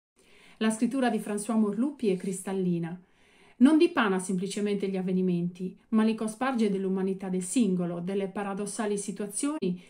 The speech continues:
che portano a momenti di tragicità, di umorismo e di riflessione.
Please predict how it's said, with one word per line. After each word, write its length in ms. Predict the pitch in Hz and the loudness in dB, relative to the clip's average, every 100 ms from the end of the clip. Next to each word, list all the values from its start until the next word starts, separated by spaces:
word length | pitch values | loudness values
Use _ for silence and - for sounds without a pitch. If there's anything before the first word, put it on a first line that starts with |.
| - - | -20 -12
che 120 | - | -8
portano 460 | 214 233 214 - 202 | -4 -4 -4 -4 -4
a 40 | |
momenti 460 | 196 190 190 180 196 | -2 -2 -2 -2 -4
di 300 | 180 185 180 | -2 -2 -4
tragicità, 840 | 185 175 180 190 180 247 233 - - | -4 -4 -4 -6 -4 -2 -2 -6 -6
di 120 | 208 | 0
umorismo 600 | 214 220 320 349 330 339 | 2 4 2 0 -2 -2
e 100 | 214 | -2
di 80 | 185 | -2
riflessione. 840 | 190 180 190 - - 170 175 180 | -2 -4 -6 -6 -6 -4 -4 -6